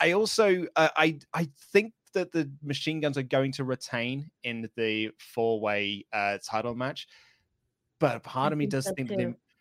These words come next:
Speaker 1: yeah, part of me thinks that they may put the belt on Good Brothers, but, you know, they are Quizlemania tag champs, so, you know, what other, you know, why not put other b-, tag belts on them? So I, I, as much as I'd like to see them win the belts,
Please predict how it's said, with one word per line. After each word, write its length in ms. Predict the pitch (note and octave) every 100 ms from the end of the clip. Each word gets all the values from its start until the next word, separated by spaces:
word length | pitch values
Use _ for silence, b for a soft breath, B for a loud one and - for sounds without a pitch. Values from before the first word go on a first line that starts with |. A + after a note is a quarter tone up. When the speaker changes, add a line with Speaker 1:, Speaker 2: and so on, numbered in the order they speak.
| _ _ _
Speaker 1:
yeah, 240 | D#3 D#3+ D3+
part 200 | D3+ G3
of 60 |
me 80 | G3+
thinks 260 | - E3+ C#3
that 60 |
they 100 | C#3+
may 280 | C3 B2 C3
put 160 | C#3+ C#3
the 80 |
belt 280 | C3 C3+ C3+
on 120 | C3+
Good 180 | B2 A#2+
Brothers, 320 | - B2+ C#3+
but, 140 | C#3 C3+
you 240 | C#3 C3
know, 80 | A2
they 120 | A2
are 120 | A#2+
Quizlemania 640 | B2+ - B2 A#2 A#2 C3+ G2+
tag 280 | - F#2+ F2+
champs, 440 | - F2 G2 - -
so, 340 | - G#2 G2+
you 120 | G#2 G#2
know, 100 | F#2+
what 220 | G2 G#2+
other, 280 | A2+ G#2+ G2+
you 120 | A#2
know, 160 | F2 F2 _
why 260 | A2 A2 A2+
not 160 | A2+
put 140 | A#2 A2
other 180 | B2
b-, 160 | B2 G2+ -
tag 200 | - G#2+ G#2
belts 220 | F#2+ -
on 140 | G#2
them? 160 | F#2+ F2 b b b b - -
So 140 | - D#3
I, 120 | C#3
I, 300 | D3 C#3+ C3+
as 140 | C#3
much 120 | C#3+ D3+
as 60 |
I'd 120 | C3+
like 160 | B2 B2+
to 60 | -
see 100 | B2+
them 140 | A2+
win 100 | A2+
the 80 | G#2+
belts, 160 | G2+